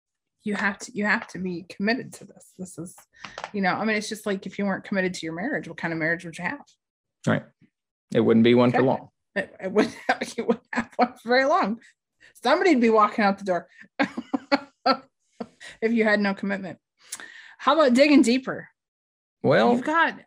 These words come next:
Speaker 1: you've got a
Speaker 2: we're digging
Speaker 1: really
Speaker 2: deep.
Speaker 1: good comparison here that we need to talk about. So Paul, Paul really sets us up to understand who Adam is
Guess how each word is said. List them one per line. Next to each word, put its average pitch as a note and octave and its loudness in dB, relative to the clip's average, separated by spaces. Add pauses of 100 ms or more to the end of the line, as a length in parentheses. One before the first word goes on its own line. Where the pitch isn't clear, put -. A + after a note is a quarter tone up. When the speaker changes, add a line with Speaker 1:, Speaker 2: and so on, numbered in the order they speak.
(140)
Speaker 1:
you've A#3 -6
got G#4+ -4
a - -2
Speaker 2:
we're - 0
digging - -4
Speaker 1:
really D4+ 0
Speaker 2:
deep. C#4 -2
Speaker 1:
good C4+ -8
comparison A#3 -4
here F3 -8
that D#3+ -6
we F3 -10
need E3 -10
to F3 -14
talk D#3 -2
about. - -8 (720)
So - -2
Paul, C4 -2
Paul D4+ -2
really C4 0
sets G#3+ -6
us G3 -10
up F#3+ -2
to - -6
understand F3 -6 (640)
who A3+ 0
Adam E3+ -2
is C#3+ -10